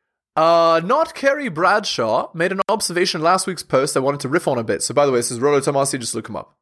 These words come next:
"A conclusion I've come to in the past couple of years is, a woman crying gets support while a man crying gets shunned. Only to an extent. A crying woman will elicit support and sympathy from men if she is young and beautiful.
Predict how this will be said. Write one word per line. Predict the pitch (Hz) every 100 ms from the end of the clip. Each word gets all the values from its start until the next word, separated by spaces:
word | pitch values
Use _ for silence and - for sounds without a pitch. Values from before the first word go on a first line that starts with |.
| _ - - - -
"A |
conclusion | - 214 311 311 269
I've | 240
come | - 214
to | 202
in | 180
the | 143
past | 185 202 -
couple | 190 143
of |
years | 147 175 131 -
is, | 208 127 67 - - - _ _ - -
a |
woman | 180 302 330
crying | 233 254 247 247
gets | 214 -
support | 170 226 208 175
while | 160
a | 156
man | 165 190 185
crying | 185 170 160
gets | 143
shunned. | - 208 151 82 - _ _ _ _ _ _ -
Only | 208 233
to | 226
an | 196
extent. | - 208 160 - - _ _ _
A | 135
crying | - 196 208
woman | 185 190
will | 175
elicit | 156 135 160 160
support | - - 180
and | 160
sympathy | - 208 202 175
from | - 143
men | 170 165 160 _ _
if | 220 226
she | - 202
is | 135
young | 156 175
and | 139
beautiful. | 160 190 - -